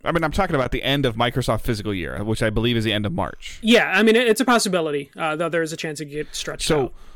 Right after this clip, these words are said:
Speaker 1: what, what do you think would or could happen,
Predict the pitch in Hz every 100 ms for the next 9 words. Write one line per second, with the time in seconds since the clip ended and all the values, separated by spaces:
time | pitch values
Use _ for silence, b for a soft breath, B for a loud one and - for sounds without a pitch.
0 | b 117 123 151 214 - - 143 139 202
1 | - 208 - 175 - 127 120 135 139 117
2 | - 135 123 107 113 107 104 95 110